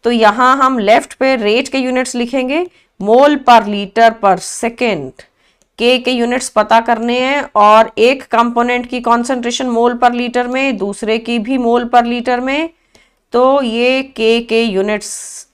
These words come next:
आप कैलकुलेट करिए, लेफ्ट साइड राइट साइड को इक्वेट करते हुए ये आ जाएगा liter per mole per second। सेकंड ऑर्डर है, सेकंड ऑर्डर के यूनिट्स बनते हैं liter per mole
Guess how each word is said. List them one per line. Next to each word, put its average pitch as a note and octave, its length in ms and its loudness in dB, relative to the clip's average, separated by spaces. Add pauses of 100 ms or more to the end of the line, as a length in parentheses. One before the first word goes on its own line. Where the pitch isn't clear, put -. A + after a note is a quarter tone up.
आप F#3+ 280 -2 (100)
कैलकुलेट F#3+ 540 -2
करिए, A#3+ 460 -2
लेफ्ट G#3+ 360 0
साइड G#3 340 -2
राइट F#3+ 260 -2
साइड G#3 260 -2
को G#3+ 140 -2
इक्वेट G3 400 -2
करते G3 360 -2
हुए A3+ 260 0 (440)
ये A#3 120 0
आ G3 160 6
जाएगा G3 400 4
liter A#3+ 800 0 (180)
per A3+ 160 8 (220)
mole A#3 320 2 (120)
per F3+ 200 4
second। F#3+ 840 -6 (1300)
सेकंड A#3 380 -2
ऑर्डर A#3+ 280 4
है, F4 300 2 (220)
सेकंड A#3+ 320 -4
ऑर्डर A3+ 200 2
के B3 100 -8
यूनिट्स A#3 360 -4
बनते G#3+ 300 -2
हैं C#4 120 0
liter B3+ 720 0 (120)
per G#3 140 6 (160)
mole B3+ 480 2